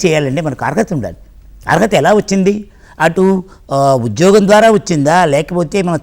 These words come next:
చదువుకోవటం వల్ల వచ్చిందా, హోదాలో వచ్చిందా, సంపదలో వచ్చిందా అని ఆలోచిస్తే సం-, సర్వ సంపద సమన్వితుడైన వాడు విదురుడు. ఏ సంపద?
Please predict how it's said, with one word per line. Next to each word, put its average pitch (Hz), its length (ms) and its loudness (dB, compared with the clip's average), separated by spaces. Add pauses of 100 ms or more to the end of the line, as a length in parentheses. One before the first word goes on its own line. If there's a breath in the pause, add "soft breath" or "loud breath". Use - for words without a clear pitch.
చదువుకోవటం 185 440 0
వల్ల 214 140 -2
వచ్చిందా, 156 480 -2
హోదాలో 151 580 2
వచ్చిందా, 160 600 0
సంపదలో 180 420 -2
వచ్చిందా 170 480 -2 (440 soft breath)
అని 107 140 -10 (100)
ఆలోచిస్తే 113 920 -8 (540 soft breath)
సం-, 120 380 -4
సర్వ 156 380 -2
సంపద 190 520 2
సమన్వితుడైన 208 800 2
వాడు 143 380 -2
విదురుడు. 107 460 -8 (140)
ఏ 107 100 -6
సంపద? 147 400 -6